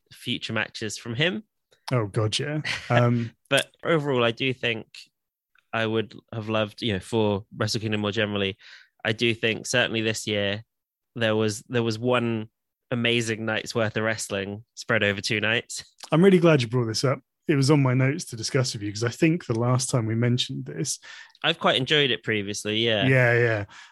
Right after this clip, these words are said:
Speaker 2: And I was wondering what your thoughts were, 'cause I, I think, again, in this article, I'm just ruining it for everybody that wants to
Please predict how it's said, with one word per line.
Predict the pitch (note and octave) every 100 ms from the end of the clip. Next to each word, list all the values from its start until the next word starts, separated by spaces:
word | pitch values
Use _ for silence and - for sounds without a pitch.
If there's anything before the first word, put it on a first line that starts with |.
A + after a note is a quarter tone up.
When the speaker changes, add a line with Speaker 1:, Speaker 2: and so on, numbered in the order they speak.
| _ -
Speaker 2:
And | C3 C3+ -
I | D#3+
was | D3+ C#3
wondering | D#3+ D3+ C#3
what | B2+ B2
your | A#2+
thoughts | B2+ B2+ C3 - -
were, | D#3+ E3
'cause | - C3
I, | C#3+ C#3+ C3+ - - - - _ _ _
I | B2
think, | - E3 C3
again, | A#2 C#3 A#2+
in | A#2+
this | A2+
article, | C3+ C3 - G#2
I'm |
just | G2+ -
ruining | G#2 G2 G2 F3+
it | D4 -
for | A#2
everybody | F#2 F#2 G#2
that | B2
wants | C#3 F#3
to | - C#3